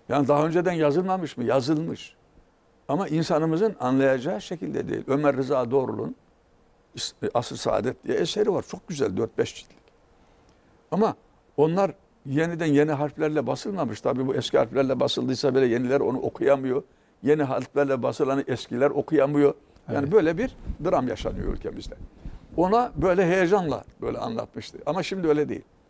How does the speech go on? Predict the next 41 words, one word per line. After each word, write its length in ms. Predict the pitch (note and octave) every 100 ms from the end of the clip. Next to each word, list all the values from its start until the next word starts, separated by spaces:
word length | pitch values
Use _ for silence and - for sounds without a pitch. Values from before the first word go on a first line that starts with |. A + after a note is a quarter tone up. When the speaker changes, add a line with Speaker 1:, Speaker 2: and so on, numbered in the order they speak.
| _ _ - -
Speaker 1:
Şimdi 280 | - E3 D3+
her 280 | F#3 C#4 -
kademedeki 680 | - A#2+ A#2 G#2 G2+ F#2 -
insanımıza 580 | D3+ - C#3 C3 B2
hitap 340 | A#2 B2+ D#3+ B2
eden 280 | G#2+ D#3+ G#3+
Speaker 2:
Hatta 320 | - C3+ - F#3
hocam, 400 | C3+ B2+ G3 D3+ -
Speaker 1:
kitaplar 260 | C3+ C#3 C3+
Speaker 2:
bunun 180 | -
Speaker 1:
var. 60 | - -
Speaker 2:
kitapların 540 | - - C3+ - D#3 E3
haricinde, 800 | E3 F3 F#3+ F3+ G#3 F#3 D#3 - -
e, 100 | A2 - _ -
podcast 640 | C#3 B2+ - - D3 -
dediğimiz 420 | C#3+ B2 B2 B2+ D#3+
sesli, 600 | - C3 - D3+ C#3 B2+ _ -
e, 460 | A#2 A2+ A2+ A2+
şeyler 400 | A2+ C3+ B2 E3
de 100 | D3
var, 120 | A2 G#2
yayınlar 480 | A2+ A#2 A#2+ D3+
da 80 | E3
var 140 | G#2 G#2
Resulullah 300 | G2+ A#2 A2
Efendimizin 360 | A2+ G#2+ -
Speaker 1:
Ben 60 | G2+
Speaker 2:
hayatını. 220 | A2 E3+
Speaker 1:
onları 200 | E3 D#3
takip 340 | - D3 D3
edemediğim 480 | C#3 D#3 D3+ C#3+ E3
için. 100 | C#3
Speaker 2:
Yani 260 | B2+ C3 B2
bizi 220 | A#2+ C3+
radyodan 520 | C3+ C3 C3 C3+ C3+
dinleyen, 480 | C3 C3 B2+ B2+ C3
e, 40 | -
Speaker 1:
Doğrudur. 460 | F3 - - B2+
Ta-, 80 | C3
var. 180 | F3 B2
Speaker 2:
dinleyicilerimiz 640 | E3+ C#3 C3+ D#3 F#3 -